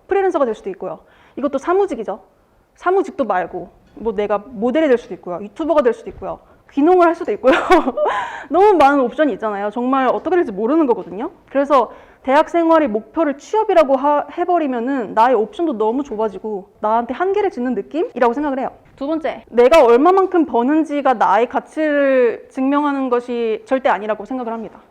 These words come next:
"대기업에 가서 나를 증명받아야지." 이런 생각은 버리시고 내가 정말 취업을 하는 이유가 뭔지 한번 생각해 보시면 좋겠어요. 이거는 제가 쉐어하고 싶은 좋은 아티클인데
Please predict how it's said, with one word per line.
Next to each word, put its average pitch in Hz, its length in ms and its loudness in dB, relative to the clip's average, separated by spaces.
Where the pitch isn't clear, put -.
"대기업에 269 420 0
가서 269 220 -4
나를 220 220 -2
증명받아야지." 269 1040 -2
이런 233 840 -2
생각은 285 440 -4
버리시고 220 840 -8
내가 240 180 0
정말 240 260 -2
취업을 349 240 0
하는 359 120 2
이유가 254 160 0
뭔지 226 260 -2
한번 247 220 -4
생각해 330 260 -4
보시면 247 220 -6
좋겠어요. 175 380 -16
이거는 262 320 -2
제가 226 220 -4
쉐어하고 330 440 2
싶은 240 580 -6
좋은 226 200 -6
아티클인데 208 760 -4